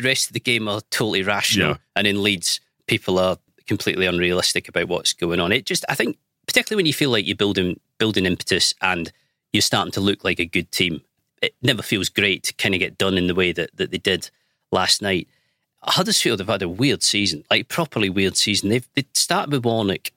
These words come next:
Speaker 1: Um, they had the bit of that sort of face-off between the new owner at Huddersfield and Warnock, where it was all getting very public and a bit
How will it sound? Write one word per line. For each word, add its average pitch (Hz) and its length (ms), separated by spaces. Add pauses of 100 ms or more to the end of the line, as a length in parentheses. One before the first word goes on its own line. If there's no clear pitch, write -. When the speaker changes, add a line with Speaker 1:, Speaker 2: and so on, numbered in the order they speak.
Speaker 1:
Um, 104 320
they 113 100
had 147 240
the 131 140
bit - 220
of 110 140 (280)
that - 240 (180)
sort - 200
of - 60
face-off 143 480
between 110 460 (460)
the - 60
new 117 220
owner 143 140
at 120 140
Huddersfield 110 520
and 98 120
Warnock, 117 440
where 107 120
it - 80
was - 120
all 127 140
getting 113 240
very 107 220
public 107 440
and 95 140
a 90 60
bit - 220